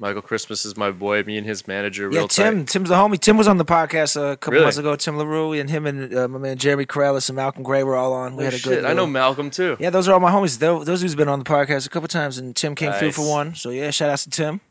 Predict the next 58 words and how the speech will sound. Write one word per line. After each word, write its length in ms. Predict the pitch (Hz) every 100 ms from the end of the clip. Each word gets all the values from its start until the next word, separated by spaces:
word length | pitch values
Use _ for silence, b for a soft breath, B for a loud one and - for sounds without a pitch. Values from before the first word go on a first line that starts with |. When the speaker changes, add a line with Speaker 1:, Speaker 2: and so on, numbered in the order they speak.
| _ -
Speaker 1:
Shout 220 | 139 139
outs 240 | 143 -
to 40 | -
Tim. 260 | 160 147
I 80 | 123
was 140 | 120 120
with, 80 |
Speaker 2:
Yeah. 80 | 135
Speaker 1:
I 20 |
was 140 | 135 135
with 120 | 139
him 140 | 147
the 120 | 139 135
other 120 | 135
day. 140 | 151
He 60 | 127
Speaker 2:
Oh, 120 | 131
Speaker 1:
visited 240 | 139 131
Speaker 2:
nice. 60 | 123
Speaker 1:
me 40 | 120
up 120 | 113
in 80 | 110
Malibu. 300 | 117 113 92
He's, 160 | 135
like, 100 | 131
a 60 | 104
close 280 | - 127 -
friend 220 | 120 123
of 60 |
mine, 160 | 92 90
Speaker 2:
Oh, 60 | 127
Speaker 1:
man. 40 |
Speaker 2:
that's 140 | 131 156
what's 80 | 143
up. 80 |
Tim's 220 | - 165 147
good 160 | 147
people, 240 | 170 135 98
man. 260 | 85 101 -
Speaker 1:
Yeah. 200 | 107 101
Speaker 2:
Yeah, 40 | 95 -
Tim's 200 | 113 110
good 180 | 110
dude. 240 | - 113 - _ -
Speaker 1:
Yeah, 100 | 104
he's, 500 | 104 110 - - - -
we're, 140 | 110 117
like, 220 | 113 -
friends, 420 | - 113 110 98
like, 240 | 98 95
out, 160 | 101 104 _ _
even 360 | 110 101 101 101
outside 360 | 104 113 110
Speaker 2:
Yeah, 60 | 101
Speaker 1:
of 120 | 92
Speaker 2:
life 220 | 120 147 127
shit. 220 | - 98
Speaker 1:
music. 320 | 123 110 98